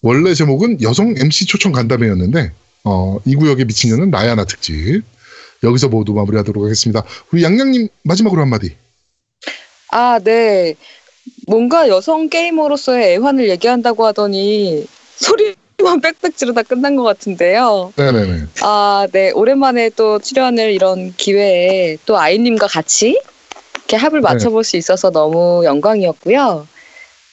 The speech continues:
Speaker 2: 그리고,
Speaker 1: 네.
Speaker 2: 어, 제가 요새 그 성우 일을 좀 하고 있다고 했잖아요.
Speaker 1: 네네.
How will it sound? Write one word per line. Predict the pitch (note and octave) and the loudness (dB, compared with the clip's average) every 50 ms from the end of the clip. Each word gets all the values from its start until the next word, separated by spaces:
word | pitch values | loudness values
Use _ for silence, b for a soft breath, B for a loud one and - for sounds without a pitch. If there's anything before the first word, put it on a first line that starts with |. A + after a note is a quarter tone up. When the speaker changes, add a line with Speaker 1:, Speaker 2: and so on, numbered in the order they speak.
| _ _ _ | _ _ _
Speaker 2:
그리고, | - - - - A#2 A#2+ A#2 A2+ A2+ A3 G#3+ G#3 - | -2 -2 0 0 2 2 2 2 2 2 0 -2 -4
Speaker 1:
네. | _ _ _ _ _ _ _ _ _ _ _ _ _ - F3 | _ _ _ _ _ _ _ _ _ _ _ _ _ -2 0
Speaker 2:
어, | F3+ F3+ F3+ F3+ F3+ F3+ F3+ F3 F3 D#3+ - - _ _ _ _ _ _ _ _ _ _ _ _ _ - | 0 2 2 2 2 2 2 0 0 -2 -4 -8 _ _ _ _ _ _ _ _ _ _ _ _ _ -4
제가 | - A3 G3+ A3 G#3 F#3 | -2 0 2 2 2 2
요새 | F3 F3 A3+ A3+ G#3 G#3 G3+ G3 F#3+ F#3 - - _ _ - - - - | 0 0 0 0 2 2 2 0 0 -2 -4 -6 _ _ -20 -20 -14 -8
그 | - F3+ E3 | -6 -4 -2
성우 | - E4 F4+ F#4 G4 F#4 | -2 -2 0 0 0 2
일을 | D#4+ C4 B3 | 2 2 0
좀 | G#3 G#3 A3 | 0 0 0
하고 | A#3+ C#4 C#4+ C#4 | 0 0 0 -2
있다고 | B3+ - G3+ F3+ G3 | -2 -2 -2 -2 -2
했잖아요. | G#3 G#3+ - G#3+ G3 F3 D#3+ E3 G#3 C4 C4+ B3 G3 E3 D#3 D#3 - | -2 -2 0 -2 0 0 0 0 2 2 2 0 -2 -4 -6 -4 -2
Speaker 1:
네네. | F#3+ F3 C#3+ A#2+ G2+ E2+ | 0 2 2 2 0 -2